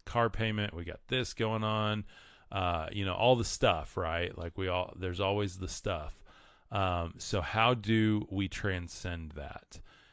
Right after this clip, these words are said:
And we begin to transcend that by focusing on the things that are above and manifesting our needs here in a higher mindset,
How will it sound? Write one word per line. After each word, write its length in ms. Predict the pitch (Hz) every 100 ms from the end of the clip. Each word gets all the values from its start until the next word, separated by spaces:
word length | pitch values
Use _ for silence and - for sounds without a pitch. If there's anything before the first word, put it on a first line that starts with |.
| _
And 180 | 113 92
we 80 | 95
begin 340 | 98 101 131
to 100 | 135
transcend 680 | 113 - 101 92 - 143 139
that 240 | 117 101 90
by 140 | 90
focusing 640 | - 127 110 104 - 104 95
on 160 | 85
the 80 | 80
things 360 | - 92 85 80
that 120 | 82
are 140 | 78
above 400 | 78 87 87 80
and 200 | 82 87
manifesting 840 | 92 101 110 - 98 - 104 95 87 -
our 160 | 101 95
needs 440 | 98 104 101 87
here 460 | - 139 127 107 101 - - - _ _ -
in 140 | 110
a 80 | 87
higher 440 | 78 127 123 117
mindset, 840 | 101 85 80 78 - 85 76 -